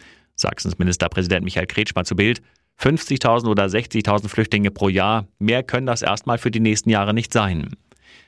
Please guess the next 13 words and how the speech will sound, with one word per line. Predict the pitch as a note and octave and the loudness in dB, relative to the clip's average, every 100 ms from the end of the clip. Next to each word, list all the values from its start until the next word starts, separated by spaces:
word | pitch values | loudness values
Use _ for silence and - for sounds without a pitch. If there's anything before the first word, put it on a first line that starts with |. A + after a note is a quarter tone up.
| _ | _
Diese | - F2+ | -4 -2
Obergrenze | F2+ F2+ - F#2 F#2 | 0 0 0 -4 -2
ist | G#2 F2+ | -2 -2
laut | F2+ | -2
Kretschmer | - G2+ G2 | -4 -2 -2
bis | F#2 - | -2 -2
zweitausenddreißig | - F#2 F#2 G2 F2+ F2 G2+ F#2+ - | -2 -2 -2 -2 0 -2 -2 -6 0
nötig, | F#2+ G#2 B2+ A2+ | 2 4 2 2
denn | F#2+ C3 | -2 -2
Deutschland | G#2+ A#2 - B2+ A#2 | -2 -2 0 -2 0
fehlen | B2 A#2 | 0 0
die | A2 | 0
Kapazitäten, | A2 A2+ - C#3 B2 A#2 A2+ G2+ | -2 -2 -2 0 0 2 4 4